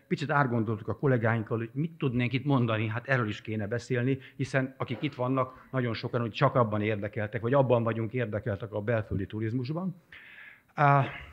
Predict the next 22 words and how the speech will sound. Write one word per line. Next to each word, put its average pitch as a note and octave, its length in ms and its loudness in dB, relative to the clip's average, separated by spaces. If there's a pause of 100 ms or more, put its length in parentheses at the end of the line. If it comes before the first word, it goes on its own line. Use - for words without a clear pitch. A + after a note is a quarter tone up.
(200)
spármaraton, C#3+ 880 4 (580)
bla, C#3+ 200 4
bla, B2+ 160 6
bla, D3 120 6
hogy, A2+ 260 -4
hogy B2 180 -2
ne C#3 160 2
húzzam A2+ 360 -2
az G#2 120 -2
időt. D3 340 2 (280)
Ami G3+ 180 4
érdekes, D3+ 520 6
a C#3 60 2
két D#3+ 240 6
legnagyobb C3+ 360 8
magyarországi A#2 520 6
szabadidős A2+ 380 0
sportesemény, A#2+ 560 -2
ugye G#2+ 120 0
harmincezer A#2+ 680 6
körüli A2 300 6
létszámmal G#2+ 640 4